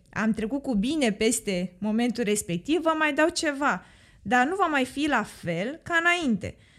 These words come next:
De aceea, important este să nu ajungi la punctul ăla în care ai cedat atât de mult din, din drepturile tale încât să, în favoarea guvernului. În niciun caz nu cedezi în favoarea guvernului mai multe drepturi decât deja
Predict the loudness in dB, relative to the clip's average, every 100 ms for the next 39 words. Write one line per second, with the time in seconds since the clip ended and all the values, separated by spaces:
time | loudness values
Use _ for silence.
0 | -20 -4 0 0 0 0 2 0 -2 -2
1 | -2 -2 -4 -4 -2 0 0 2 0 0
2 | -2 -8 _ _ _ _ _ -2 0 2
3 | 0 2 4 2 0 0 0 -2 -2 0
4 | 0 -2 -10 -2 0 0 0 0 0 0
5 | 0 0 -2 -2 -2 -4 -4 -4 -4 -4
6 | -2 -2 -2 -4 -8 -6 -4 -4 -4 -4
7 | -4 -6 -12 -20 -20 _ -8 -2 0 2
8 | 2 2 -2 -8 -6 -2 2 2 0 -2
9 | -4 -6 -6 -2 -2 -2 -4 -2 -2 -4
10 | -6 -4 -4 -6 -16 _ _ _ _ -8
11 | -4 -2 0 0 0 -2 0 -2 -2 -4
12 | -4 -4 -4 -4 -2 -4 -4 -6 -6 -6
13 | -4 -4 0 0